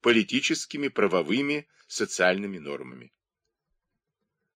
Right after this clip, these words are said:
К ним можно добавить соответствующие формы культуры, системы мышления и восприятия мира, опять-таки сконцентрированные вокруг свободной,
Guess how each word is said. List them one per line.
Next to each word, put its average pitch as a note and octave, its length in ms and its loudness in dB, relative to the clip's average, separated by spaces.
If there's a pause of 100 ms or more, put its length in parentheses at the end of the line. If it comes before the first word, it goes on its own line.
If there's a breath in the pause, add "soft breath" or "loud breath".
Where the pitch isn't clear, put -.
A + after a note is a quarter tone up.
(140)
К - 20 -4
ним A3+ 180 6
можно A#3 340 8
добавить G3+ 760 10
соответствующие F3 1000 4
формы D#3 480 4
культуры, A#2+ 760 2
системы D3+ 560 0
мышления G#2 800 2
и A#2 160 -6
восприятия G#2 720 -2
мира, D#2 340 -6
опять-таки - 800 0
сконцентрированные D3+ 1200 0
вокруг G2+ 540 0
свободной, C#3+ 800 0